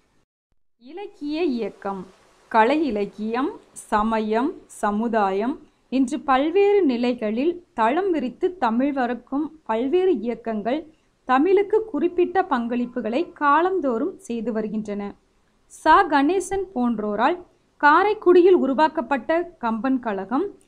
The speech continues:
இன்று தமிழகம் மற்றும் உலக அளவில் பல கழகங்களை தோற்றுவித்திருக்கின்றது. கம்பன்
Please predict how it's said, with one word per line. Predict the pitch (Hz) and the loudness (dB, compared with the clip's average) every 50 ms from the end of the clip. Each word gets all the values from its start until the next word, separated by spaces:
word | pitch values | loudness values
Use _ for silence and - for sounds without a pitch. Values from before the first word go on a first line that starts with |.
| _ _ _ | _ _ _
இன்று | 240 262 262 254 233 - 233 285 392 415 - - _ - | 0 0 2 2 0 0 -2 -2 -2 -2 -4 -10 _ -2
தமிழகம் | 247 247 262 302 370 392 370 339 269 240 339 381 403 392 - | 0 2 2 4 4 6 6 4 4 2 0 0 0 -2 -6
மற்றும் | 233 220 220 214 - - - 302 294 285 - | -8 -6 -6 -8 -8 -6 -4 -4 -4 -4 -6
உலக | - 226 262 294 339 349 349 339 | -4 -2 0 0 0 0 2 0
அளவில் | 277 240 208 190 190 254 320 392 - - _ _ _ _ _ _ | 0 0 -2 -2 -2 -2 -2 -2 -4 -8 _ _ _ _ _ _
பல | _ 269 285 320 370 427 453 | _ 2 4 4 4 4 2
கழகங்களை | 440 - 277 247 247 277 277 - 302 285 247 233 240 349 349 | 2 2 2 2 4 2 2 2 0 0 2 0 0 0 0
தோற்றுவித்திருக்கின்றது. | - 285 269 247 247 - - 226 233 - - 240 233 220 - 226 220 180 190 196 190 202 202 196 - _ _ _ _ _ _ _ _ _ _ | -2 -2 -4 -4 -4 -6 -10 -10 -8 -6 -6 -8 -8 -6 -6 -6 -6 -6 -6 -8 -6 -8 -8 -8 -10 _ _ _ _ _ _ _ _ _ _
கம்பன் | - 311 330 359 392 370 440 440 453 | 2 4 4 4 4 2 2 2 2